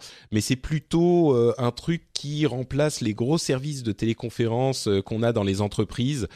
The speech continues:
Et vous savez, c'est les trucs qui marchent une fois sur deux. Euh, quand tu, tu t'essayes de le lancer, c'est genre, « Ah, attends, appelle-le au téléphone pour vérifier qu'il s'est bien connecté à la bonne conférence, machin. » C'est plutôt ce, euh, service qu'ils visent à concurrencer. Mais là où ça m'intéresse encore plus,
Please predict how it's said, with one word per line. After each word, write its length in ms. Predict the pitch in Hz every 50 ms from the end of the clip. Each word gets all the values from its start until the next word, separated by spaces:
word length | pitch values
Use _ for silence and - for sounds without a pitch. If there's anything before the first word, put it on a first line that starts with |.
| - - - - _ -
Et 120 | 98 104
vous 120 | 95 98 101
savez, 220 | - 110 107 117
c'est 120 | - - 98
les 140 | 95 90
trucs 180 | - - 117 -
qui 140 | - - 101
marchent 200 | 98 95 - -
une 80 | 110
fois 160 | 95 - 104 95
sur 220 | - - 101 95
deux. 140 | 92 101 104
Euh, 560 | 107 107 110 110 107 107 98 90 85 85 85 - - - - - _ - 110
quand 160 | - - 113 107
tu, 240 | - - 117 107
tu 160 | - - - -
t'essayes 300 | - 117 - - 123 113
de 100 | 113 113
le 80 | 110
lancer, 300 | 113 110 107 - 131 123
c'est 120 | - 123 107
genre, « 240 | 113 113 110 107
Ah, 100 | 131 135
attends, 320 | 127 123 - - 139 139 -
appelle-le 360 | 127 131 - 143 139 143 147
au 100 | 143 135
téléphone 500 | - 147 127 123 - - 131 131 131 123
pour 160 | - 131 117
vérifier 360 | 113 110 113 113 - - 127
qu'il 140 | 123 - 117
s'est 120 | - 113 104
bien 180 | 110 117 117
connecté 380 | - - 113 110 104 - - 120
à 60 | 117
la 80 | 107 104
bonne 180 | 110 110 120
conférence, 540 | - - 110 - - 110 107 110 117 113 -
machin. » 220 | 107 - - 123
C'est 180 | 120 - 98 - - - - - -
plutôt 380 | - 151 165 - - - 190 185
ce, 400 | - - - - 180 170 170 165 - - - _ _ _ _ -
euh, 420 | 117 110 104 98 95 95 92 98 104 - -
service 580 | - - 135 120 113 117 120 127 131 123 -
qu'ils 300 | - - 110 95 95 90
visent 400 | 95 110 127 135 123 110 98 98 -
à 120 | 95 90
concurrencer. 580 | - - 104 - - 113 101 104 - - 196 208
Mais 220 | 185 135 117 107 - - - - _ -
là 240 | - 151 190 214 214
où 60 | 170
ça 180 | - - 139 123
m'intéresse 560 | 127 127 123 - 131 120 123 113 - - - -
encore 320 | 202 208 208 - 160 -
plus, 440 | - - 139 135 170 - - - -